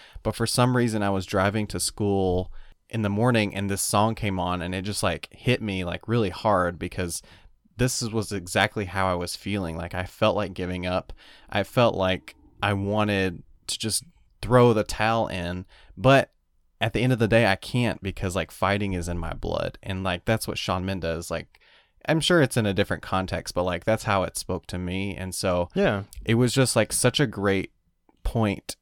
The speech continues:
Speaker 1: in my life to receive that message that there are other people out there too that feel like giving up, but they,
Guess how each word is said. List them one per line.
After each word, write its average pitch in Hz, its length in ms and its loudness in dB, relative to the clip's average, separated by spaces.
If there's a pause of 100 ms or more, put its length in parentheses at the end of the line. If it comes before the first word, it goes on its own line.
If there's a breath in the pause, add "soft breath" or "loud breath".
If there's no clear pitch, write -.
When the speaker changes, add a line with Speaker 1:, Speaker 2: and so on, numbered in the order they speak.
(100)
Speaker 1:
in 107 180 2
my 98 200 0
life 90 560 -6
to - 140 -2
receive 101 560 0
that 92 180 -2
message 90 640 -6 (420 loud breath)
that 95 340 0 (440)
there 113 240 4
are - 100 2
other 101 200 2
people 98 340 -2
out 92 200 0
there 87 140 -2
too 110 400 2
that 92 200 0
feel - 280 0
like 90 240 0
giving 92 320 -2
up, 90 180 -2
but - 160 -6
they, 85 320 -2